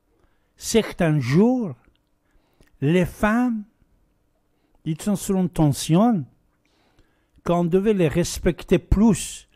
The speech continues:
les écouter plus, subir plus de s-, leurs propos sans être fâché. Sans être fâché. Et ils te disent n'importe quoi,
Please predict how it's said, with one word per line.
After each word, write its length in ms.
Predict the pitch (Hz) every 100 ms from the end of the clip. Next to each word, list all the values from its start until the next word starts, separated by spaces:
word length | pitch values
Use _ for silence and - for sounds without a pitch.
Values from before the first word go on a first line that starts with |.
| _
les 240 | 127 135 135
écouter 420 | 156 170 - 175
plus, 680 | - 196 220 - - - - _ _ _ _ _ _ _ _ _ _ _ _
subir 600 | - - 180 170 208 190
plus 480 | - - 240 - -
de 100 | 165
s-, 140 | 151
leurs 280 | 170 160 156
propos 640 | - 160 156 - 220 240 240
sans 320 | - - 202 190
être 140 | -
fâché. 420 | 156 131 127 101 _ _ _ _ _ _ _ _ _ _ _ _ _ _ _ _ _
Sans 280 | - 247 254
être 120 | -
fâché. 400 | 208 - 139 - _ _ _ _ _ _ _ _ _ _ _
Et 180 | 196 220
ils 100 | 202
te 100 | 233
disent 220 | 214 233
n'importe 500 | 226 220 - 247 220
quoi, 400 | - 202 233 269